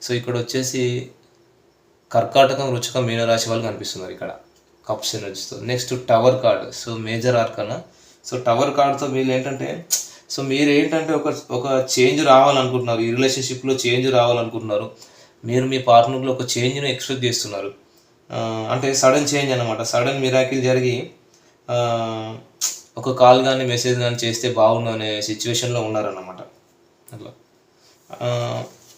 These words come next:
మీ పార్ట్నర్ అసలు మ్యూచువల్ ఫీలింగ్స్ ఏంటి, మీ ఇద్దరు మ్యూచువల్ ఫీలింగ్స్ ఏంటి? So, Two of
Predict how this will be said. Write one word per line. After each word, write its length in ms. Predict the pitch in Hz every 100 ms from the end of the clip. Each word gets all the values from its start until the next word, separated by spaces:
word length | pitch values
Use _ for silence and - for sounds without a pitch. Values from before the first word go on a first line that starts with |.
| - - - - _ 131
మీ 220 | 131 143
పార్ట్నర్ 800 | 135 131 135 151 147 139 135 127 -
అసలు 200 | 120 135
మ్యూచువల్ 340 | 131 131 156
ఫీలింగ్స్ 340 | 135 127 117 110
ఏంటి, 180 | 101 101
మీ 140 | 117
ఇద్దరు 220 | 113 127
మ్యూచువల్ 360 | 117 - 123 113
ఫీలింగ్స్ 360 | 110 104 -
ఏంటి? 200 | 98 87 - _ _ _ - -
So, 360 | 113 117 117 117 _ _ _ -
Two 100 | 123
of 160 | 123